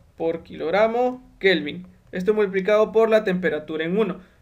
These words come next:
La temperatura en uno es veintisiete grados Celsius, pero en absoluta es trescientos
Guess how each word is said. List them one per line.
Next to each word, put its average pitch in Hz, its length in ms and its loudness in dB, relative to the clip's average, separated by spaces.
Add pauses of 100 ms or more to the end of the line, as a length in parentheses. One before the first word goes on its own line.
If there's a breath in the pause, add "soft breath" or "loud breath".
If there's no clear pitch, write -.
La - 120 -8
temperatura 165 580 -2
en 254 100 2
uno 247 380 2
es 220 160 4
veintisiete 190 440 -2
grados 202 260 0
Celsius, 214 300 0
pero 214 420 2
en 175 180 -2
absoluta 202 640 0
es 202 280 -4
trescientos 170 840 -4